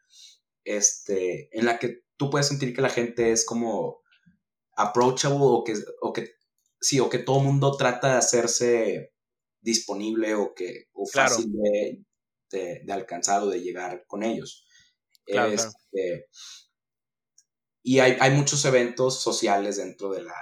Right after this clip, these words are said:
Speaker 1: de la empresa y, y, y eventos para convivir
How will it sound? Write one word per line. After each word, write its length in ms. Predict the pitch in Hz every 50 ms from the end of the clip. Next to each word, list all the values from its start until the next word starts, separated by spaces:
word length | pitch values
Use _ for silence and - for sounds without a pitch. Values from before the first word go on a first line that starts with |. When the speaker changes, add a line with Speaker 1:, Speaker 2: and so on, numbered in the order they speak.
| - -
Speaker 1:
de 120 | _ 90 87
la 80 | 87
empresa 560 | 87 - _ - - 95 98 98 - - 90 87
y, 320 | 85 82 82 - - - _ _ _ _ _ _ _
y, 420 | _ 87 90 170 - - - 139 _ _ _ _ _ _ _ _ _ _ _ _ _ _ _
y 440 | - - 90 87 165 - - - - _
eventos 440 | - 98 95 98 101 101 - - -
para 220 | - 98 92 -
convivir 640 | - - 78 80 82 85 90 92 92 90 - -